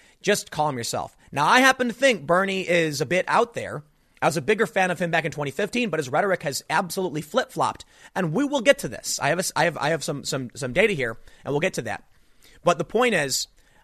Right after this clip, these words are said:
I think we're going to be okay. Like, if Bernie Sanders wins,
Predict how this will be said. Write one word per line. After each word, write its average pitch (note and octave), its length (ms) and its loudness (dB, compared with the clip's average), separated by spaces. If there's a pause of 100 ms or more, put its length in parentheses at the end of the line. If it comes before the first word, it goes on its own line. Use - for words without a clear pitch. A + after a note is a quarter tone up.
(120)
I D#3+ 120 2
think - 500 0 (400)
we're F#3 260 0
going G3+ 320 2
to F3 60 0
be F3 240 0
okay. C#3 640 -2
Like, D#3 120 -4
if F3+ 120 -2
Bernie C4 220 4
Sanders G#3 360 -2
wins, D#3 320 -6